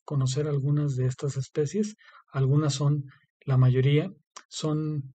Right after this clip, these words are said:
dípteros y coleópteros, que son fauna necrófaga, es decir, que se alimentan de tejido de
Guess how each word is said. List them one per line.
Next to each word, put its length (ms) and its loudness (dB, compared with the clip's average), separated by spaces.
dípteros 580 0
y 60 -2
coleópteros, 840 0
que 120 -6
son 360 -2
fauna 640 -2
necrófaga, 920 2
es 140 0
decir, 360 -2
que 120 -8
se 120 -4
alimentan 720 0
de 200 6
tejido 680 -2
de 500 2